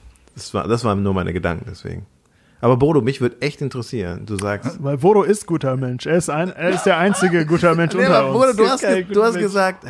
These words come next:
Speaker 1: ähm, dass Menschen irgendwie, dass wir ehrwürdig sind oder dass wir irgendwie wertvoll sind als Christen, dass Leute uns irgendwie wertschätzen, dass dann das, was wir glauben, wünschenswert ist.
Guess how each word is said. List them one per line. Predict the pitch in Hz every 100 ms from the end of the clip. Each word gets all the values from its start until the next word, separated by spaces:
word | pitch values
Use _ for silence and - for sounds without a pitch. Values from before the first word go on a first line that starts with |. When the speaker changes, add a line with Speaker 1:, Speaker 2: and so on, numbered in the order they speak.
| 131
Speaker 1:
ähm, | 139 139 135 - - - 160 -
dass | 123 147 -
Menschen | 123 131 139 135
irgendwie, | 123 117 110 107 98 -
dass | 107 - 117
wir | 110 - -
ehrwürdig | 117 120 120 117 113
sind | 120 113
oder | 98 95
dass | 92
wir | 104
irgendwie | 98 95 104
wertvoll | 120 123 117 107
sind | 107 107 107 - - _
als | 92 95
Christen, | - 110 -
dass | 95 110
Leute | 98 95 104
uns | 95
irgendwie | 95 92
wertschätzen, | 101 98 104 98 - 101 - - - -
dass | 101 -
dann | 113 117
das, | 110 107 107
was | -
wir | 92
glauben, | 95 95 98 95 110 110
wünschenswert | 131 127 113 113 104 95
ist. | 98 -